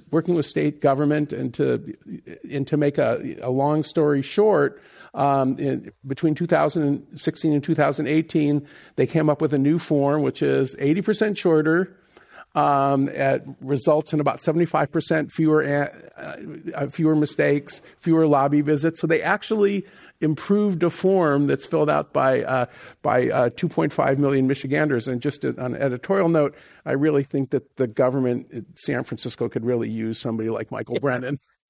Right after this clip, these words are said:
But, but to me, that, that, the arc of that story, um, show, shows, and, and, and just in talking to Michael, he did all the hard work of getting every constituency involved in doing six or seven different prototypes and helping them roll it out, his team.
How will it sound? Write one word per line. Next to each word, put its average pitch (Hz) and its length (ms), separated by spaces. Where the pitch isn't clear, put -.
But, 214 160
but 214 160
to 247 80
me, 294 120
that, 165 640
that, 196 280
the 160 120
arc 202 260
of 202 120
that 165 220
story, 147 720
um, 139 340
show, 170 420
shows, 170 280
and, 156 180
and, 151 280
and 165 140
just 208 200
in 190 80
talking 180 320
to 165 80
Michael, 165 460
he 233 300
did 196 200
all 156 240
the 156 120
hard 180 320
work 156 200
of 135 120
getting 151 340
every 160 300
constituency 165 840
involved 160 540
in 151 180
doing 190 320
six - 300
or 175 80
seven 160 260
different 156 300
prototypes 160 880
and 139 100
helping 156 280
them 139 180
roll 143 220
it 143 60
out, 135 140
his 156 180
team. 117 460